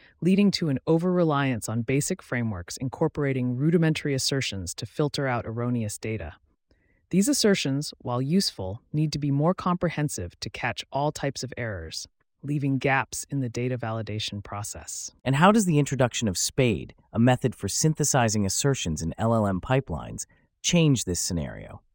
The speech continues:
Speaker 1: spade, developed by researchers from U C Berkeley, H K U S T,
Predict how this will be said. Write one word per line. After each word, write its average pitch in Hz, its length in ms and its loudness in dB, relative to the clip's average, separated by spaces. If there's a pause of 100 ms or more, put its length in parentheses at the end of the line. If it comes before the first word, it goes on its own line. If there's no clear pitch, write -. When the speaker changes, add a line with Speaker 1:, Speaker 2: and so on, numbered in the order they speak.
(360)
Speaker 1:
spade, 147 640 2 (160)
developed 151 380 2
by 143 80 2
researchers 160 640 0
from 123 180 -4
U 135 160 0
C - 160 -2
Berkeley, 165 560 -2 (320)
H 160 240 2
K 165 140 2
U 151 180 2
S 131 140 0
T, 160 420 -2